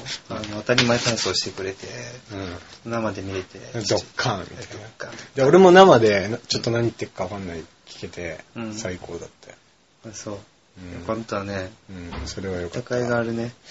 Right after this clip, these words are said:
Speaker 2: でも芸人で最近、今更だけど、俺一つすごい面白いっていうのがあって。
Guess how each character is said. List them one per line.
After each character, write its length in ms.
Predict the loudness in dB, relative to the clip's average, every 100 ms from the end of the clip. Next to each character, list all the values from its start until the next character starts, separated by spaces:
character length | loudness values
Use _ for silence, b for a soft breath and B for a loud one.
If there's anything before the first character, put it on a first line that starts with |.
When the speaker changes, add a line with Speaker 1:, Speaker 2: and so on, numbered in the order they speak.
| b b b _ _ -14
Speaker 2:
で 60 |
も 60 | -4
芸 220 | 4 6
人 280 | 6 4 4
で 220 | 4 4
最 220 | 2 -2 -2
近、 440 | -2 -2 -4 -6
今 200 | -4 0
更 220 | 6 6 6
だ 140 | 2
け 80 | -6
ど、 120 | -8 -12 -16 -20 _ -18
俺 80 | -16
一 220 | -10 -10
つ 180 | -10 -8
す 160 | -6 -4
ご 160 | -2
い 260 | -2 -4 -6 -12 -20 _ _ _ _ _ _ _ _ _ -16
面 260 | -12 -4
白 220 | -2 -2
い 60 | -4
っ 20 |
て 160 | -8 -12
い 20 |
う 40 |
の 80 | -10
が 80 | -12
あ 20 |
っ 40 | -12
て。 280 | -18 -20